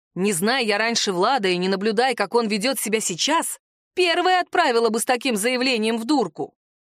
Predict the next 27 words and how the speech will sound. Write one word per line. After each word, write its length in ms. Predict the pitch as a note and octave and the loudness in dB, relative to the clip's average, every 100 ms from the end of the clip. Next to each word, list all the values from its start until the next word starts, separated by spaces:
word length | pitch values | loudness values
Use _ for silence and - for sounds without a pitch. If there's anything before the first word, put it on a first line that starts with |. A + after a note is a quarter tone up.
| _ _ _ - | _ _ _ -6
«Тогда 460 | B3 B3 B3+ B3+ B3 | -4 0 0 0 -2
что 220 | - D4+ | -2 -2
ты 80 | C#4+ | 0
предлагаешь?» 760 | D4+ C4+ B3+ A3 B3+ E4 - _ _ _ _ _ - | 0 0 0 0 0 -2 -6 _ _ _ _ _ -14
«Звонить 560 | D#3+ E3 F3 G#3+ A#3+ - | -8 -2 0 0 -2 -2
надо 240 | F3+ E3 | -2 -2
тебе. 440 | - G#3 A#3+ F#3+ - _ _ _ - | -4 -4 -2 -2 -6 _ _ _ -8
Подними 400 | F3 F#3+ A#3 G4+ | -2 0 2 2
вопрос 360 | D#4+ - C#4 C4 | 0 0 -2 -2
денег. 520 | F#3+ F#3+ D#3 - _ _ - | -2 -2 -2 -8 _ _ -12
За 160 | D#3 G3 | -6 -2
какие 400 | E4+ G4 G4+ C4+ | -2 0 -2 0
такие 400 | A3+ G3+ A3 F#3 | -2 -2 -4 0
заслуги 480 | G#3+ A#3+ D4+ A#3 | -2 0 -2 0
они 200 | F3+ F#3 | -2 -2
тебе 200 | F#3+ G3 | -4 -2
на 140 | G#3+ A#3 | -2 0
карту 340 | F4+ F#4 G3 | 0 0 -2
столько 300 | - B3 A#3 | -2 -2 0
бабла 340 | A#3 D#4 E4+ C4+ | 0 0 0 0
прислали?» 560 | G#3 - B3 D#3+ F2+ _ _ _ _ _ _ _ _ - | -4 -2 -2 -2 -6 _ _ _ _ _ _ _ _ -6
«У 80 | B3 | -2
нас 220 | C4+ C4 | 0 -2
с 120 | - | -4
Владом 480 | B3 D4 D#4+ A3+ E3+ _ _ - | -2 0 0 -2 -6 _ _ -8
счет 440 | - - E4+ D#4 | -4 -2 -2 0
общий», 500 | C#4+ B3 - F3+ - | -2 -2 -4 -6 -10